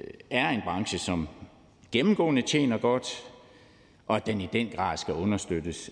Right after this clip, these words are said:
af skatteydere i det her land. Alene dis-ordningen og tonnageskatten koster, øh, den danske stat to milliarder kroner om året i statsstøtte. Og helt grotesk bliver det jo så efter vores mening, når man ser på den indtjening,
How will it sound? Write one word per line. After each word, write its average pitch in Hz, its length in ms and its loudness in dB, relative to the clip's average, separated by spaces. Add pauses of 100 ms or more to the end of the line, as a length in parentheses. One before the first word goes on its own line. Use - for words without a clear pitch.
af 78 460 -4
skatteydere 73 720 -4 (120)
i 92 60 -8
det 78 120 -6
her 73 200 -4
land. 62 220 -12 (1160)
Alene 135 520 4 (180)
dis-ordningen 107 680 2
og 90 120 -12
tonnageskatten 90 840 -4
koster, 98 400 -2 (1000)
øh, 76 360 -4
den 85 120 -4
danske 90 280 -4
stat 87 280 -2
to 127 160 2
milliarder 85 360 -2
kroner 104 320 0
om 78 160 0
året 135 300 4 (300)
i 69 240 -8 (140)
statsstøtte. - 680 -6 (1120)
Og - 100 0
helt 202 200 4
grotesk 160 520 0
bliver 151 180 6
det 90 120 -2
jo 87 60 -2
så 101 200 2
efter 95 200 0
vores 113 300 4
mening, 101 280 0
når 87 80 0
man 87 160 0
ser 120 200 2
på 90 140 -4
den 117 220 4
indtjening, 80 540 -2